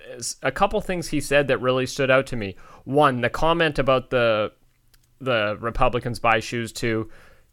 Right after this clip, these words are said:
Like he, he mentioned, "Okay, I, you know, I was just joking around, off the cuff remark with some friends." Everybody says things like that. Everybody. So if, if you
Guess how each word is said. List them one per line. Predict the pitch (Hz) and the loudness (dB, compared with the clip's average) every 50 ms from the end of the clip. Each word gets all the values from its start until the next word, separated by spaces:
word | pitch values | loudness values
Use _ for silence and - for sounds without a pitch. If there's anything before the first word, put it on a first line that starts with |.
| _ _ - | _ _ 2
Like | - 185 202 - | 4 4 4 4
he, | 190 196 180 - | 2 -4 -4 -4
he | - 139 180 185 | -6 -6 -4 0
mentioned, | 180 180 185 180 - - 123 117 | 2 4 4 4 2 0 -2 0
"Okay, | 107 120 127 - 151 143 | 0 0 2 4 6 6
I, | 127 120 113 - - - | 6 6 6 2 -2 -8
you | 120 120 131 135 | -8 -6 -4 -2
know, | 127 113 | 0 0
I | 113 117 120 | 2 2 0
was | 127 120 - | 0 -2 -6
just | 127 120 - | -12 -6 0
joking | - 135 131 - 131 | 2 2 2 2 0
around, | 120 117 117 120 120 117 | 0 2 4 4 4 6
off | 120 123 123 123 | 6 6 6 6
the | - 135 | 2 -4
cuff | - - 127 123 - - | 0 4 4 4 4 2
remark | 127 120 117 117 120 120 - - | -2 0 2 4 4 4 2 0
with | 123 113 | -6 -6
some | - 127 123 | -6 -8 -8
friends." | - - 139 147 139 123 113 - - | -4 0 2 2 2 2 0 -6 -4
Everybody | 104 156 220 220 254 247 247 233 220 185 | 0 0 0 0 -2 -2 -2 -2 -2 -2
says | - - - 156 156 151 - | -4 0 0 2 2 0 -2
things | - 147 135 131 123 - | -4 -4 -4 -4 -2 -2
like | 127 117 107 - - | 0 0 -2 -2 0
that. | 120 117 113 110 107 - - - - - - - - - | 2 4 4 4 4 0 -4 -12 -20 -20 -20 -20 -2 4
Everybody. | 175 214 240 214 214 180 143 117 117 104 101 95 95 92 | 6 6 6 6 4 2 2 2 0 0 0 -4 -6 -4
So | - - 170 165 151 151 | 0 4 4 4 4 4
if, | - 160 160 - - - | 2 0 -4 -6 -6 -8
if | 175 - | -8 -8
you | 190 226 277 254 208 - | -6 -6 -6 -6 -8 -10